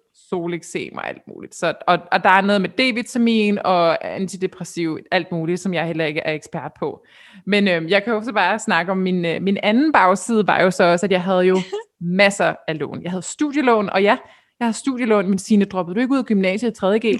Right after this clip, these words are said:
Speaker 2: <laughs>
Speaker 1: Jo, men det var ikke uden gæld. <laughs>
Speaker 2: For
Speaker 1: Så udover at jeg
Speaker 2: helvede.
Speaker 1: droppede ud af gymnasiet i tredje G, <laughs> så gjorde jeg det
Speaker 2: Ja.
Speaker 1: også med en kæmpe studiegæld. <laughs>
Speaker 2: For
Speaker 1: Så
Speaker 2: helvede.
Speaker 1: det er så dumt, ikke?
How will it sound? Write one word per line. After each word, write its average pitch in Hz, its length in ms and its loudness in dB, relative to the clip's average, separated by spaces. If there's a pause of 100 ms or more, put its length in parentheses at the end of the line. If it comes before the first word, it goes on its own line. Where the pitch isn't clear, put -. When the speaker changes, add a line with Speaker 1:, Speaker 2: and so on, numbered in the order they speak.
Speaker 2:
<laughs> - 220 4
Speaker 1:
Jo, 320 200 8 (220)
men 254 120 8
det 220 100 6
var 208 60 8
ikke 339 180 8
uden 349 200 10
gæld. 311 200 10 (760)
<laughs> 539 100 8 (1300)
Speaker 2:
For 370 100 2
Speaker 1:
Så 254 80 10
udover 302 200 8
at 277 60 12
jeg 269 60 10
Speaker 2:
helvede. 247 200 8
Speaker 1:
droppede 226 280 6
ud 262 180 8
af 226 160 8
gymnasiet 214 500 4
i 202 100 -4
tredje 208 200 4
G, 208 340 2 (220)
<laughs> - 460 4
så 262 140 -2
gjorde 226 160 8
jeg 226 60 10
det 220 100 12
Speaker 2:
Ja. 202 60 8
Speaker 1:
også 196 140 0
med 220 100 -4
en 233 100 -4
kæmpe 247 320 2
studiegæld. 233 540 -4
<laughs> - 1600 -6
Speaker 2:
For 196 100 0
Speaker 1:
Så 170 160 -6
Speaker 2:
helvede. 240 340 4
Speaker 1:
det 214 80 4
er 202 120 4
så 202 200 -8
dumt, 185 260 -2
ikke? 233 200 0